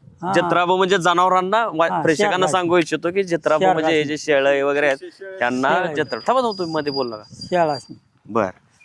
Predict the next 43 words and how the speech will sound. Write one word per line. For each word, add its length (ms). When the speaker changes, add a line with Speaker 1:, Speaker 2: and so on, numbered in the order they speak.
Speaker 2:
तर, 160
अ, 320
आता 200
म-, 140
आम्हाला 380
हे 440
आश्चर्य 420
काय 100
वाटलं 360
की 140
हे 160
जे 120
Speaker 1:
हं. 60
Speaker 2:
झाडं 300
आहेत, 120
Speaker 1:
हं. 200
Speaker 2:
अ, 20
मी 360
आमच्या 260
कॅमेरामॅनला 520
विनंती 380
करतो, 300
ते 120
उंबर 500
Speaker 1:
हं. 160
Speaker 2:
वगैरे 200
ती 220
झाडं 220
दाखवा. 260
तर 100
ही 180
जी 140
झाडं 340
आहेत, 200
तर 60
ही 80
कधीपासूनची 640
आहेत? 100
Speaker 1:
हे 200
लय 220
पूर्वी 320
झाड 220
आहे. 140